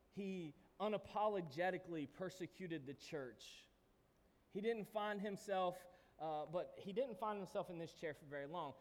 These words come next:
One day he's on his way to drag it. The Bible tells us he's gonna drag women and children out of the church to kill them, right? And on his way, he gets blinded by Jesus. And Jesus says, "Why are you persecuting me?"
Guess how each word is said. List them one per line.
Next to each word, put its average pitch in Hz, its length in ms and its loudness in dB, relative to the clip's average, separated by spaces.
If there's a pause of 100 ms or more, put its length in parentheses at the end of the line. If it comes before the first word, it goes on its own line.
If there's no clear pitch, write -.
(120)
One 226 160 2
day 208 160 4
he's 190 120 0
on 202 140 2
his 202 160 -2
way 190 340 4
to 190 60 -6
drag 175 420 2
it. 185 120 -8
The 190 60 -6
Bible 175 280 2
tells 175 260 0
us 160 140 -4
he's 170 120 -12
gonna 160 160 -4
drag 151 200 4
women 202 360 0
and 196 100 -2
children 170 420 0
out 175 240 2
of 180 120 0
the 165 80 -8
church 175 360 0
to 160 80 -6
kill 147 240 0
them, 143 120 -10 (920)
right? 165 240 4 (500)
And 175 100 0
on 202 160 2
his 202 180 0
way, 196 180 8
he 185 100 0
gets 165 200 0
blinded 170 680 0 (120)
by 156 220 4
Jesus. 127 680 -8 (440)
And 180 160 0
Jesus 226 280 -2
says, 196 200 2
"Why 214 220 4
are 233 180 6
you 226 140 0
persecuting 208 760 -2
me?" 226 420 0